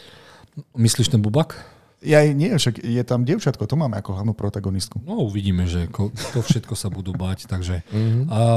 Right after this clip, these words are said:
Speaker 1: čiže, mm, Boogeyman alebo Kostlivec je o tom, čo sa stane, keď rodičom tvrdíte, že je niečo v skrini a pod postelou a oni povedia,
Speaker 3: Mhm.
Speaker 1: "Ale kde?"
Speaker 2: Inak prvá
Speaker 3: Mhm.
Speaker 2: scéna mi úplne pripomenula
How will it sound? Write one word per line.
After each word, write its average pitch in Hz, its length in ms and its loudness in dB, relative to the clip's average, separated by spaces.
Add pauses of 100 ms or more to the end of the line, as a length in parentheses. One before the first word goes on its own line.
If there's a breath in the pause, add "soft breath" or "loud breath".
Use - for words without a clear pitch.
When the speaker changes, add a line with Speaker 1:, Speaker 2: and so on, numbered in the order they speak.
(480)
Speaker 1:
čiže, 143 400 -2
mm, 135 400 8
Boogeyman 151 480 6
alebo 120 320 2
Kostlivec 131 480 6
je 123 80 10
o 127 140 4
tom, 147 340 6
čo 139 160 4
sa - 80 4
stane, 120 320 4
keď 113 180 -2
rodičom 110 400 6
tvrdíte, 101 440 0
že 101 180 6
je 101 60 6
niečo 107 260 6
v - 80 -2
skrini 110 280 4
a 104 80 8
pod - 200 -4
postelou 117 400 6
a 101 80 6
oni 104 80 6
povedia, 104 240 8
Speaker 3:
Mhm. 113 60 10
Speaker 1:
"Ale 127 180 4
kde?" 117 520 -6 (360)
Speaker 2:
Inak 143 240 8
prvá 143 240 8
Speaker 3:
Mhm. 131 60 4
Speaker 2:
scéna 143 280 8
mi 135 220 4
úplne 139 380 0
pripomenula 135 580 2